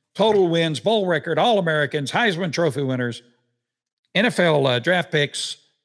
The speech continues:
first round draft picks. I'm sorry, some kind of bug is trying to get me. Um,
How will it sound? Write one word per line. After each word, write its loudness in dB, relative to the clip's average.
first -2
round -4
draft 0
picks. -6
I'm -10
sorry, 0
some -6
kind -6
of -12
bug -4
is -12
trying -4
to -4
get -6
me. -20
Um, -2